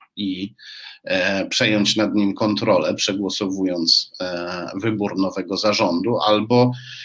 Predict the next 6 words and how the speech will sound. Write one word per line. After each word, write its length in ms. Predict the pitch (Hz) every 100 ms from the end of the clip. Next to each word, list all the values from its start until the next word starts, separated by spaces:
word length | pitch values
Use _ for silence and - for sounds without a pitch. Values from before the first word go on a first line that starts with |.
| - -
też 220 | 120 123
o 260 | 120 117
możliwości 600 | 117 117 110 110 117 -
stworzeniu 840 | 123 - 131 120 120 120 120 123 123 -
alternatywnego 920 | 123 127 120 131 131 143 156 139 117 110
zespołu. 680 | 95 - - 90 76 65